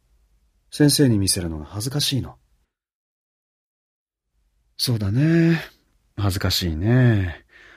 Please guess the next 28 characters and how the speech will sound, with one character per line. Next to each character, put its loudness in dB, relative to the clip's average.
で 4
も 2
見 -2
せ -2
て -2
く -6
れ -2
な -6
い -8
と -14
困 0
る 0
ん -8
だ -8
な。 -2
ほ -2
ら、 0
自 0
分 -2
で -6
紐 -6
を -8
ほ -12
ど -8
い -12
て。 -20
は -2
い、 -2